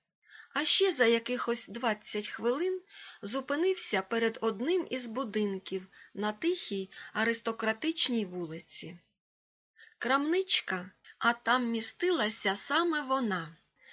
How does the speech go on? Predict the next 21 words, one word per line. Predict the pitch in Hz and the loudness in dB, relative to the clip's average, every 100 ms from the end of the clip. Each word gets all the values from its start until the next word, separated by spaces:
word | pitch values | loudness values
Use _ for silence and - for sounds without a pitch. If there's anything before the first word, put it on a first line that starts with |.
| - | -18
з | - 247 | -8 2
вигляду | 359 349 277 226 220 | 2 4 0 0 0
була | 208 285 370 | 0 0 2
скромною | 359 - 247 226 208 196 190 - | 0 0 2 2 2 -4 -4 -4
і | 254 | -2
без | 294 370 | 0 -2
претензій. | - 240 - 185 170 165 156 170 165 - _ _ - | -2 -2 -2 -6 -6 -8 -10 -10 -12 -18 _ _ -6
Торгівець | 277 294 294 277 285 269 - | -4 -2 -4 -2 -2 -2 -4
бо | 202 220 240 - | -4 -2 0 0
антикваріатом | 220 233 220 220 208 233 262 233 190 185 190 175 190 - | 0 -2 -4 -4 -4 0 0 0 0 -2 -4 -6 -12 -14
Д | 196 247 214 - - | 0 2 2 -2 -4
Папопулус | 226 247 392 370 - 196 185 180 - - - - | -4 -2 -2 -2 0 -2 -2 -8 -12 -16 -16 -10
зажив | 190 240 247 311 370 | -2 0 2 2 2
настільки | 277 262 262 - 240 202 - 208 | 2 -2 -4 -2 -2 -2 -2 -2
гучної | 214 226 - 220 214 208 | -2 -4 -2 -2 -2 -4
слави, | - 269 330 302 196 190 - - - | -6 0 0 0 -4 -8 -16 -20 -8
що | - 320 | -2 0
жодної | 277 269 226 233 240 | 2 2 2 0 2
реклами | 247 247 320 370 294 | 0 0 2 4 2
не | 233 294 | 0 0
потребував. | 370 277 277 240 233 226 190 175 165 | -2 -4 -2 -2 0 -2 -2 -4 -6